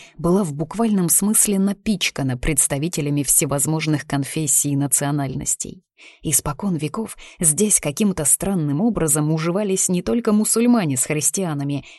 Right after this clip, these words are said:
но и малочисленные, малознакомые религиозные течения и секты, о существовании которых в мире даже не слышали.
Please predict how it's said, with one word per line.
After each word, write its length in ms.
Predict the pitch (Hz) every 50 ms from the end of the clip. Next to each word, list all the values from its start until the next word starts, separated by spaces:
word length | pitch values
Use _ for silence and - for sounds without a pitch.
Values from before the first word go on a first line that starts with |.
| _ _ -
но 140 | - 160
и 80 | 156 151
малочисленные, 920 | 147 143 143 143 143 139 - - - 220 - - 151 151 143 143 143 139 139
малознакомые 840 | 151 185 226 196 170 147 - 160 156 156 220 226 214 185 170 160 156
религиозные 720 | 156 156 156 156 156 170 190 208 208 180 - 156 151 147
течения 600 | 135 - 165 - - - 247 233 214 196 202 214
и 20 |
секты, 520 | 220 - - - 226 - - - - 131 - - - - _ _ _ _ - -
о 120 | 165 165
существовании 960 | - - 185 165 - - 180 170 - - 185 160 160 175 196 202 185 175 170 -
которых 580 | - 160 151 - 233 226 196 156 135 - -
в 140 | 147 135 139
мире 340 | 156 170 214 226 196 165 143
даже 380 | 139 143 175 185 180 - 185
не 120 | 180 185 180
слышали. 760 | 180 - - 196 202 185 151 - - - - - 135 - -